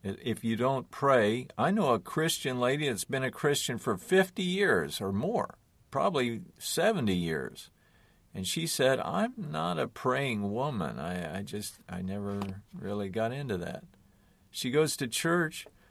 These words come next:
She works for the church, but doesn't pray. Hello? Anybody home? Jesus said we ought to always pray and not to faint, not to stop.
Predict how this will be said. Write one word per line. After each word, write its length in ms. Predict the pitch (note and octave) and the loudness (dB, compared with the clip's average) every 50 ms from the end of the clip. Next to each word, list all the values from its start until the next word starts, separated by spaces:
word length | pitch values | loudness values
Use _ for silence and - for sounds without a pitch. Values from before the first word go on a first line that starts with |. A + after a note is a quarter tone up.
| _ _ _ - _ _ _ _ | _ _ _ -20 _ _ _ _
She 220 | - - - C3 B2 | -10 -4 -2 0 0
works 400 | A#2 A#2 C3 C#3 D#3 D#3 - - | 4 4 4 4 4 2 -2 -6
for 240 | - - C#3+ C#3 C#3 | -4 -2 0 0 2
the 140 | C#3+ D3 | 2 0
church, 580 | B2 - - F3 F#3 F#3+ E3+ D#3 - - - - - _ _ _ _ _ _ _ _ _ - _ _ _ _ _ _ _ _ _ _ _ _ _ _ - | 0 0 0 2 2 2 2 0 -4 -8 -14 -16 -20 _ _ _ _ _ _ _ _ _ -20 _ _ _ _ _ _ _ _ _ _ _ _ _ _ 2
but 300 | - A#2 A2+ G#2+ G#2 - _ _ _ _ _ _ - G2+ | 6 6 8 6 4 0 _ _ _ _ _ _ -12 -6
doesn't 380 | F#2 F2 F#2+ F#2+ A#2 - - | -4 -4 -4 -4 -6 -8 -8
pray. 540 | - - A2 G#2 G#2+ A2+ C3+ D#3 F3+ F#3+ F3+ _ _ _ _ _ - | -6 -2 2 4 4 6 4 4 2 -2 -4 _ _ _ _ _ -14
Hello? 1000 | - G2 F#2 G2 A2 A#2 B2+ B2+ B2 A#2 A2 A2+ A2+ A2+ A2+ A2+ A2 A2+ A2+ A2 - - - - | -8 -4 -2 2 2 4 6 6 6 6 6 6 6 8 8 6 6 4 2 -2 -8 -20 -16 -8
Anybody 480 | - F#2+ G2 A2 G#2+ G#2+ B2 B2 B2 A#2+ | -4 -2 -2 0 2 4 4 4 4 2
home? 520 | G#2+ B2 D3 D3+ D3 C3+ C3 C3 C3 B2 | 2 4 4 4 4 4 2 0 -2 -4
Jesus 400 | - B2+ B2+ C3 B2+ C#3+ C3+ A#2+ | -2 -2 0 0 0 0 -2 0
said 240 | - - C#3 C3 B2+ | 2 2 2 2 4
we 120 | C3+ C3+ C3+ | 4 4 4
ought 180 | C3+ C#3+ D3 | 4 4 4
to 220 | C#3+ D3 C#3+ - - - | 4 2 0 0 -2 0
always 640 | - B2 D#3+ F#3+ G3+ G#3 F#3 D#3+ D3 C3+ B2+ A2+ - | 0 2 4 6 6 6 8 8 8 8 6 4 2
pray 460 | - - B2+ A2+ G2+ G2 G2 F#2+ F#2+ | -2 4 6 6 8 8 6 4 2
and 100 | F#2+ G#2+ | 2 4
not 240 | B2+ D3+ F3+ F3+ F3+ | 4 4 4 4 2
to 140 | D#3 A#2+ | 2 0
faint, 500 | - - - C3 C3+ E3+ F#3 E3+ D#3+ D#3+ | 0 0 2 2 4 4 4 2 0 0
not 220 | G2+ C3 D#3 G3 G3 | 0 2 2 2 2
to 100 | - B2+ | 0 0
stop. 680 | - - - - - C#3+ E3 F#3 F3 D3+ D#3+ - - | 0 0 2 6 8 8 8 10 10 8 6 6 2